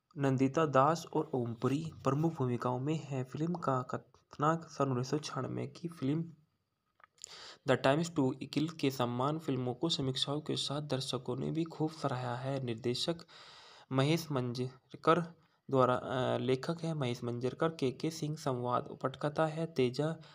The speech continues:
कहानी द्वारा तेजा की है, निर्माता अविनाश आदित्य की है। अभिनय संजय दत्त, जैकी श्रॉफ, नंदिता दास, ओमपुरी और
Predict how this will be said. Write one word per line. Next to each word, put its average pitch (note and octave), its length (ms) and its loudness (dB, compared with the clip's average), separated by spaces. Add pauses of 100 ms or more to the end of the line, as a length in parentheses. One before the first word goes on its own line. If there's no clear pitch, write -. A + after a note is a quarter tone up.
(160)
कहानी C#3+ 340 2
द्वारा C#3+ 360 2
तेजा C3 360 -2
की D#3 180 -4
है, D#3+ 260 -6
निर्माता C3 680 -2 (1000)
अविनाश B2+ 480 4
आदित्य A#2+ 340 4
की B2 140 -2
है। B2 360 -4
अभिनय D3+ 380 2
संजय B2+ 360 0
दत्त, D3 220 -2
जैकी B2 320 -2
श्रॉफ, D#3+ 340 -2
नंदिता B2+ 420 -2
दास, D3 340 0
ओमपुरी B2+ 420 -2
और E3 200 -2